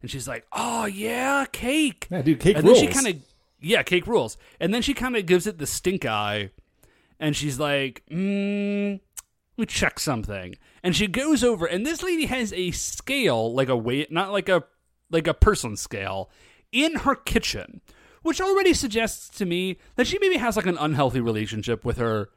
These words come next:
Speaker 1: with herself.
Speaker 2: Yeah, or at least with
Speaker 1: You
Speaker 2: her
Speaker 1: know,
Speaker 2: scale.
Speaker 1: with, at least with her scale.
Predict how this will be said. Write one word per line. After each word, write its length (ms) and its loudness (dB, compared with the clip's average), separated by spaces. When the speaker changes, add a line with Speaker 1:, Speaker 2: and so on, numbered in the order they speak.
Speaker 1:
with 140 4
herself. 680 -2
Speaker 2:
Yeah, 280 -2
or 60 -6
at 40 -6
least 160 2
with 120 6
Speaker 1:
You 60 6
Speaker 2:
her 40 2
Speaker 1:
know, 60 2
Speaker 2:
scale. 420 4
Speaker 1:
with, 160 -2
at 100 -4
least 180 0
with 120 -6
her 100 -4
scale. 540 -4